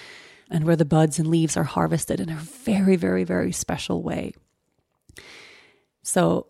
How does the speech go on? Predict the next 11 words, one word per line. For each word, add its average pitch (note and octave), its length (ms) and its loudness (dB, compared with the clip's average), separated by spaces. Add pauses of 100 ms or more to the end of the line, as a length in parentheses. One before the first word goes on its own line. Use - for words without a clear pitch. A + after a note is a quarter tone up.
sourcing F3+ 540 2
tea F#3 220 2
in E3+ 160 4
that D#3 280 -6
way, G3+ 600 0
where E3+ 640 -2 (160)
you F3 160 -2
get D#3+ 200 -4
a F3 60 -2
different E3 520 -2 (360)
depth, - 640 -4